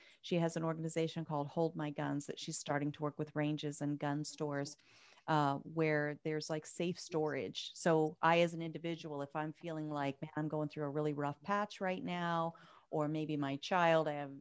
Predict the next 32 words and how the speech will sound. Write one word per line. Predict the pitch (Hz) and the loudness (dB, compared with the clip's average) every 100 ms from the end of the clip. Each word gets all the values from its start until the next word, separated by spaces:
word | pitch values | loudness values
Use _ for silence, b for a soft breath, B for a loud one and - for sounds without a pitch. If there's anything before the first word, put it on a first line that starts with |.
| 123 | -10
maybe | 143 139 135 | -8 -6 -6
a, | 101 107 - - | -6 -8 -10 -14
a | - | -16
teenage | - 175 156 147 - | -12 -8 -8 -10 -10
child | 240 214 185 | -4 -2 -2
at | 165 | -4
home | 147 165 160 | -4 -6 -4
or | 156 | -6
something, | - 160 156 143 | -8 -6 -2 -2
and | 147 | 0
they're, | 180 185 175 165 165 - - | 0 2 0 -2 -10 -14 -8
you | 156 156 | -4 -2
know, | 143 143 | -2 -4
little, | 233 339 320 302 277 262 214 - - | -6 -4 -2 -2 0 -2 -4 -8 -4
I | - 196 | 0 0
don't | 208 | 0
know, | 185 160 160 - | -2 -4 -4 -4
unstable, | 180 180 190 185 180 170 | -4 -4 -4 -2 0 0
and, | 147 147 B B B | 0 -4 B B B
and | - 151 147 143 - - - | -2 0 0 -4 -12 -20 -16
I | - - | -12 -10
may, | 123 120 165 190 | -6 -2 0 2
I | - 190 | 6 4
don't | - | 4
think | 226 247 | 0 2
they | 233 | 4
have | 214 | 4
the | 202 | 2
code | 214 202 | 2 2
to | 185 | 2
the | 185 | -2
safe, | 170 185 175 | 0 -2 -2